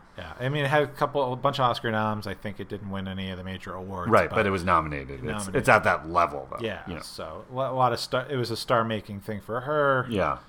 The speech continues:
Speaker 1: Uh, great to see Harrison and Sigourney together, but she, you know, sh-, she represented a, a woman trying to make her way through cutthroat business, Wall Street, and, uh, ends up basically succeeding. You
Speaker 2: Yeah.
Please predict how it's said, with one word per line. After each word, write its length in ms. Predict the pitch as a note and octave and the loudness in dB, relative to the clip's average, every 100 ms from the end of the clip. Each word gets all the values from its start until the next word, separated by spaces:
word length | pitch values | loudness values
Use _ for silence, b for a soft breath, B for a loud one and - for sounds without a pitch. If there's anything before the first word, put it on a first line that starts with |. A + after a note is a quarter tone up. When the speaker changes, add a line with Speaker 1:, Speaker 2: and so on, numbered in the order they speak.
| B - - | B -20 -16
Speaker 1:
Uh, 160 | F#2+ F#2+ | -10 -10
great 220 | - G2 | -10 -12
to 60 | - | -10
see 120 | A2 | -10
Harrison 480 | G2+ G#2 F#2+ - F2+ | -6 -6 -6 -10 -12
and 100 | F2 | -12
Sigourney 680 | - - C3 B2 A#2+ A2+ G2+ - - - _ - | -16 -12 -6 -4 -4 -6 -8 -16 -20 -20 _ -10
together, 280 | G#2 G#2 | -6 -4
but 200 | F#2+ A2 B B B - | -4 -8 B B B -10
she, 300 | - B2+ C#3 | 0 0 2
you 200 | C#3 B2 | 0 0
know, 180 | A#2 A2+ | 0 -2
sh-, 300 | - - - | -4 -6 -6
she 160 | - B2+ | -2 2
represented 640 | B2 - B2 B2 A#2+ A#2 | 2 2 0 0 0 0
a, 80 | A#2+ | 2
a 240 | A#2+ B2 | 2 0
woman 300 | A2 A#2+ A#2+ | -2 -2 -2
trying 160 | - A#2 | -2 -2
to 80 | A2 | -2
make 180 | A2+ - | -4 -2
her 100 | A2 | 0
way 160 | A2+ | 0
through 320 | A2+ A#2 A2 A2+ - B B - | 0 -2 -4 -8 -16 B B -6
cutthroat 540 | B2+ - A#2+ A2+ A2+ - B2+ | -6 -2 0 0 -2 -6 -2
business, 560 | A#2 A2+ A2 - - C3+ B2 C3+ A#2 | -2 0 -2 -4 -8 -10 -16 -8 -2
Wall 180 | A2 | 0
Street, 400 | A2 - A2 A#2+ | 0 -2 -2 -2
and, 480 | A#2+ G#2 G#2+ G#2+ G#2+ - B B B B - | -4 -4 -2 -4 -6 -12 B B B B -8
uh, 260 | G#2 G#2 A2 | -4 -4 -6
ends 160 | A2 | -4
up 80 | A#2 - - - | -4 -6 -18 -12
basically 380 | G#2+ A2 B2+ C3+ | -8 -6 -4 -2
succeeding. 560 | C#3 C3 G#2+ D3 - - | -2 -4 -6 -8 -10 -12
You 120 | - | 0
Speaker 2:
Yeah. 60 | G#2 | 2